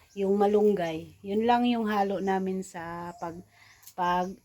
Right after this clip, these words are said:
anong tawag sa probinsya, guys, is nilauoy. Yun lang yung ulam namin ngayon. Kasi para hindi masyado mamantika dahil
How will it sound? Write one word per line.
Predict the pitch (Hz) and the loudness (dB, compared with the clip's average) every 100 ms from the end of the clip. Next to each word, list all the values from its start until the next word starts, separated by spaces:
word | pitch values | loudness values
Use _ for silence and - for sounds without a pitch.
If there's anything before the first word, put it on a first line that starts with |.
| - | -6
anong | 214 254 254 | 0 2 2
tawag | 240 247 262 | 4 4 2
sa | 247 247 | 0 -6
probinsya, | 226 220 226 226 202 | -6 -6 -6 -6 -8
guys, | 208 | -10
is | - 196 - | -12 -14 -8
nilauoy. | 196 196 202 170 208 233 262 - _ - _ _ | -4 0 0 0 -2 0 -2 -6 _ -20 _ _
Yun | 220 214 | -8 -2
lang | 214 214 | 0 0
yung | 214 | 0
ulam | 190 202 208 196 | -2 -2 -2 0
namin | 196 190 196 | 0 0 -2
ngayon. | 202 175 165 175 185 180 _ _ _ _ _ _ _ _ _ _ _ _ _ | -2 -4 -6 -8 -10 -12 _ _ _ _ _ _ _ _ _ _ _ _ _
Kasi | 202 190 190 175 | -14 -10 -10 -6
para | 180 180 175 175 | -6 -4 -6 -6
hindi | 180 180 | -6 -6
masyado | 180 180 - 180 170 180 | -6 -8 -8 -8 -8 -8
mamantika | 175 180 170 170 165 180 180 180 - 185 | -6 -6 -6 -6 -6 -4 -6 -8 -8 -10
dahil | 180 180 170 | -6 -8 -8